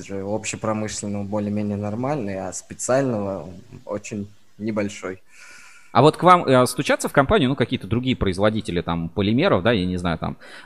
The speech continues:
Speaker 2: а, это, какой-нибудь Пласткрафт, там, Ликрон приходят и такие: «Слушай, ну, начни, э, Виктор, давай, п-, это, давай и нас тоже начнёшь продавать. У тебя ж там с клиентами всё нормально, давай, я тебе отсрочку длиннее дам. Чё там, В Х З тридцать даёт, там, я тебе сорок дам». Ну вот,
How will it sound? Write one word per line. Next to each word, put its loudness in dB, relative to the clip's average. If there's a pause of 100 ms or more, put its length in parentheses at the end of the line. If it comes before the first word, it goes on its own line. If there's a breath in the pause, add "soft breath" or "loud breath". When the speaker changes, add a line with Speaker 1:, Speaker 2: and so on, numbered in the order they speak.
Speaker 2:
а, 0 (100)
это, -6
какой-нибудь -6
Пласткрафт, 4
там, -2
Ликрон 0
приходят -2
и -18
такие: -8
«Слушай, -4
ну, -2
начни, -2
э, -2
Виктор, -4
давай, 2
п-, -8
это, -8
давай 0
и -2
нас 0
тоже -4
начнёшь -6
продавать. -2
У -10
тебя -4
ж -10
там -4
с -12
клиентами -6
всё -10
нормально, -4
давай, 2
я 0
тебе -2
отсрочку 0
длиннее -2
дам. 0
Чё -4
там, -4
В -4
Х -2
З 0
тридцать -8
даёт, -2
там, -10
я -2
тебе -4
сорок 0
дам». -4
Ну -2
вот, -2